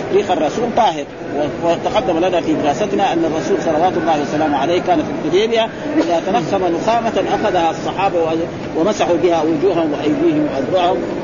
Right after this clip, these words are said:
إلى غير ذلك من، فهذا جائز يعني، يعني، يعني فضلات الرسول طاهرة،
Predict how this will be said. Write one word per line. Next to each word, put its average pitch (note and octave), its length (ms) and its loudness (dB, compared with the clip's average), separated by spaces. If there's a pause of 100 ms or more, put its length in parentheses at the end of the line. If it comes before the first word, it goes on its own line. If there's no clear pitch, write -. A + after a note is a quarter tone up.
(360)
إلى F#3 140 4
غير D#3 180 2 (120)
ذلك G3 300 0
من، D3+ 560 -2
فهذا F3 420 2
جائز D#3 300 0
يعني، C3 160 -2 (400)
يعني، D3+ 220 2 (1200)
يعني C3 180 0
فضلات E3+ 420 2
الرسول G3+ 480 0 (380)
طاهرة، E3+ 360 0